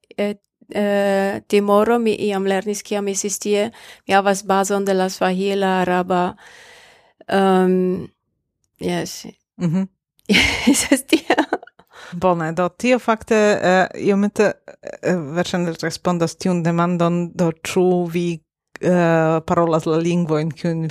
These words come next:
Speaker 2: vi studas? Eh, do, eh, laŭ tiuj lingvoj, kiujn vi ĵus, eh, nombris, estas, eh,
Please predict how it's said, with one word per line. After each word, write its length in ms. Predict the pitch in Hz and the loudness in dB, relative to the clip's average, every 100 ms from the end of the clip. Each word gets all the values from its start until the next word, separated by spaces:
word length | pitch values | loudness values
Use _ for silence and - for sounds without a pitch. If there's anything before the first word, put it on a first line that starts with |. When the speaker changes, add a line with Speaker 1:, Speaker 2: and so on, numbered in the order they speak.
| - | -4
Speaker 2:
vi 280 | 165 165 | -2 -2
studas? 840 | 156 - - 196 190 160 147 - - - - - - - | -4 -8 -4 0 2 2 0 -2 -6 -10 -16 -18 -20 -4
Eh, 640 | 180 175 170 165 165 170 160 - _ _ | 0 2 4 2 2 0 -2 -8 _ _
do, 120 | 180 165 170 - - | 0 2 0 -4 -8
eh, 180 | 160 185 | -4 -2
laŭ 180 | 175 170 170 | 2 2 2
tiuj 260 | 208 196 | 0 2
lingvoj, 300 | 190 196 190 | 2 2 2
kiujn 300 | 185 196 185 | 2 0 0
vi 140 | 180 190 | 0 0
ĵus, 280 | 165 180 - | -2 -4 -2
eh, 380 | 175 175 170 - | 0 2 0 -2
nombris, 640 | 175 180 202 233 233 233 | 0 2 2 2 0 0
estas, 500 | - 170 196 185 - | -4 -2 0 0 -2
eh, 320 | - 180 170 | 0 0 0